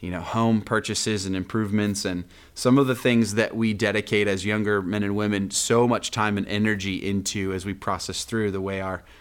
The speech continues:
our culture has it be, that some of you would have time and resource to give to a younger generation, to teach younger men, to teach younger women.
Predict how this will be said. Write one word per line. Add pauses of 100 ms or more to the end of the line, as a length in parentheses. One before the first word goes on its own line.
(160)
our
culture
has
it
be, (440)
that
some
of
you
would
have
time (100)
and
resource
to
give
to
a
younger
generation,
to
teach (340)
younger
men,
to
teach (420)
younger
women.